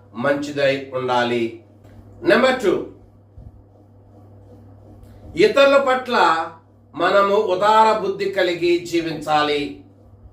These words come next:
మనకున్న దానిని ఇతరులతో పంచుకోవాలి. లోకాసు వార్త మూడవ అధ్యాయము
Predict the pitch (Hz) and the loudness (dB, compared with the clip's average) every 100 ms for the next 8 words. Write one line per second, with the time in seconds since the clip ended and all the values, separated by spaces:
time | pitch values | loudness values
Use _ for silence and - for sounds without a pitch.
0 | - - - - - - - 175 208 226 | -20 -20 -20 -20 -20 -20 -2 2 2 2
1 | 254 294 294 277 254 240 202 185 180 175 | 0 4 4 4 2 2 2 4 2 -2
2 | - _ 170 175 196 180 180 175 165 165 | -14 _ -2 -2 -2 -2 -2 -4 -4 -6
3 | 151 - 160 151 147 147 147 143 - - | -8 -8 -2 2 2 2 -2 -6 -12 -20
4 | - - - _ _ _ _ - - 180 | -20 -20 -20 _ _ _ _ -16 2 2
5 | 208 220 - 220 220 214 226 220 - - | 4 0 0 0 0 0 -2 -2 -4 -12
6 | - _ - - _ _ - - 175 220 | -20 _ -20 -20 _ _ -18 -2 0 2
7 | 226 226 226 233 226 226 233 202 - | 2 0 0 0 2 2 2 0 -2